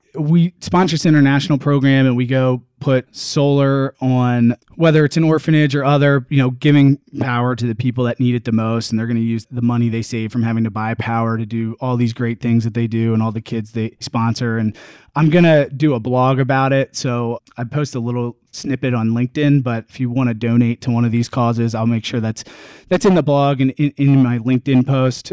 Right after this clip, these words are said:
I don't necessarily wanna plug it here, but I will make sure I do that in there. So if somebody wants to see it, they can, they can seek it out and, and look at it. But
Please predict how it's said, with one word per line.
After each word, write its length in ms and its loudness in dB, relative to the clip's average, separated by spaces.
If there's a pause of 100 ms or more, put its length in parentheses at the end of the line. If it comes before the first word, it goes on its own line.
(160)
I 80 -4
don't 140 0
necessarily 420 -4
wanna 200 -4
plug 220 -8
it 80 -10
here, 280 -6
but 200 -8
I 120 -6
will 380 -8 (100)
make 180 -2
sure 160 -8
I 60 -6
do 220 -8
that 280 -6
in 120 -2
there. 280 -4
So 360 -8
if 120 -4
somebody 240 -2
wants 240 -2
to 60 -10
see 220 -8
it, 100 -8
they 100 -6
can, 280 -6
they 120 -6
can 140 -2
seek 240 -8
it 80 -6
out 240 -6
and, 140 -2 (300)
and 120 4
look 120 0
at 100 2
it. 100 -2
But 160 -2